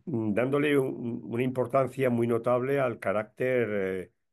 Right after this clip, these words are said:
individual, al carácter, eh, personal, ¿no? que, que también tiene la política, ¿no? La pel-, la política está hecha por, por, por individuos, por seres humanos,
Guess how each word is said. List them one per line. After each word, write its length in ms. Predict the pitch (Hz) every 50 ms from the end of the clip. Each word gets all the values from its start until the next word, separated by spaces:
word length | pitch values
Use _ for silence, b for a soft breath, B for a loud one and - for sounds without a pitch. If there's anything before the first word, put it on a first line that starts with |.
| _ _
individual, 840 | - 123 117 101 101 95 92 98 92 95 95 113 127 135 135 139 127
al 140 | 107 92
carácter, 580 | - - 95 104 104 - - 127 123 120 117 110
eh, 220 | 113 110 107 107
personal, 840 | - - - 104 98 - - - 98 92 101 113 123 135 147 170 175 b b b b b b b
¿no? 560 | - 139 104 95 110 107 120 156 175 - - - - _ _
que, 300 | - - 110 104 95 -
que 120 | - 120 110
también 280 | - - 95 107 123 127
tiene 220 | 151 190 151 135
la 140 | 104 87 -
política, 500 | - 95 98 135 135 - 135 107 98 90
¿no? 140 | 92 104 160
La 140 | 175 131
pel-, 200 | - 107 98 101
la 220 | 113 123 107 98 -
política 400 | - 104 101 107 110 139 170 156
está 180 | - - 120
hecha 320 | 120 120 120 139 143 143 143
por, 420 | - 123 110 104 98 95 95 - _
por, 360 | _ - 98 95 87 87 - -
por 280 | - 92 92 87 90 90
individuos, 540 | 87 85 82 85 87 107 120 139 160 156
por 180 | 151 - 104 85
seres 320 | - - 101 104 98 -
humanos, 460 | 117 107 107 123 123 131 147 165 165